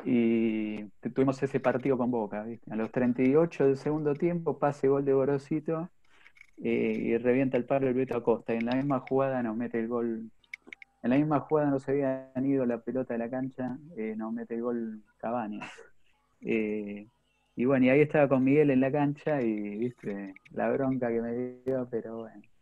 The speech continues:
Eh, él era hincha de Boca, estaba en la tribuna de San Lorenzo. Pero en ese momento, por ahí la, la rivalidad no, no se vivía de la misma forma.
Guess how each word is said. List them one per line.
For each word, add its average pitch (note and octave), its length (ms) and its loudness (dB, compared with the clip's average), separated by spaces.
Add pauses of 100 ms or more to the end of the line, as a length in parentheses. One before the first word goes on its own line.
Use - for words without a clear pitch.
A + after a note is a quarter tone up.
(340)
Eh, A2 540 0
él B2+ 160 4
era C3 200 6
hincha C3 240 2
de A#2+ 60 6
Boca, C3+ 260 4
estaba B2 180 -2
en A#2+ 60 0
la A#2 120 2
tribuna B2 340 0
de A#2+ 80 0
San A2+ 200 -4
Lorenzo. A2 600 -6
Pero A2+ 180 -2
en B2+ 80 2
ese C#3+ 200 -2
momento, C#3+ 520 2
por A2 200 -2
ahí A#2+ 320 -2
la, G#2 400 -4 (520)
la A#2 120 6
rivalidad B2 720 6
no, C3+ 220 2
no C3 200 2
se B2 160 0
vivía C3 240 4
de A#2+ 60 2
la A#2+ 80 0
misma B2+ 260 0
forma. G#2+ 760 -2